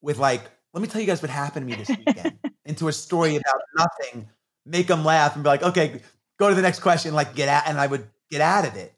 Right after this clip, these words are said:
Speaker 1: You know, I was like, man, networking was one of those things that I had to get really good at because it didn't require high intelligence, high scores,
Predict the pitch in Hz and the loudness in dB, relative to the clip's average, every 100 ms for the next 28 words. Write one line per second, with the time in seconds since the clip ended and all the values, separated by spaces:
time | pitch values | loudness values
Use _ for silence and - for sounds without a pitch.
0 | _ 131 131 131 127 127 127 - - _ | _ -4 0 0 0 -8 -10 -16 -20 _
1 | _ _ _ _ - 151 170 202 170 147 | _ _ _ _ -20 -4 -2 0 0 0
2 | 139 131 123 127 - _ _ _ 127 139 | -2 -8 -10 -12 -16 _ _ _ -10 -10
3 | 113 143 143 131 127 - 151 175 147 123 | -4 -4 -2 -2 -4 -6 -8 -6 -4 -4
4 | 120 127 123 127 123 123 131 120 113 139 | -4 -4 -4 -6 -8 -10 -8 -6 -6 -6
5 | 156 110 - - 143 147 139 - _ _ | -6 -8 -12 -18 -6 -6 -6 -12 _ _
6 | 147 107 180 175 160 - - 170 180 135 | -16 -6 -4 -4 -6 -10 -4 -2 0 0
7 | 117 110 107 _ _ _ _ _ - - | -4 -6 -12 _ _ _ _ _ -14 -2
8 | 147 143 131 120 135 135 120 127 - 139 | 0 0 -4 -6 -4 -4 -8 -12 -10 -4
9 | 139 143 139 - - 147 143 135 131 110 | -4 -4 -10 -18 -14 -6 -2 0 -2 -8
10 | - | -16